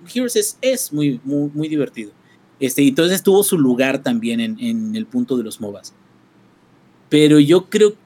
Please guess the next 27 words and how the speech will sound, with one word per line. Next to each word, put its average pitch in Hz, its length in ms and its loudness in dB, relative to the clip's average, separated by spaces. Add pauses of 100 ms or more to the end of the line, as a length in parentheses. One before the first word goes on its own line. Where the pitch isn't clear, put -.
que 151 400 -2
ya 165 600 -2 (180)
estamos 165 400 -4
en 180 120 -2
un 175 140 -4
punto 170 320 -4
donde 143 280 0
yo 175 180 -2
dudo 185 460 -4
que 147 140 -2
ellos 151 240 -2
saquen, 147 440 -6 (540)
ellos, 208 400 0
Activision 143 560 -2
Blizzard, 147 360 -8 (640)
saquen 156 460 -4
algo 160 420 -4
que 135 160 2
realmente 147 640 0
revolucione. 107 720 -12 (540)
Y 143 160 0
es 165 180 -4
triste 220 500 -6 (400)
porque 131 280 -2
de 123 160 0
donde 123 320 0
vienen, 190 500 0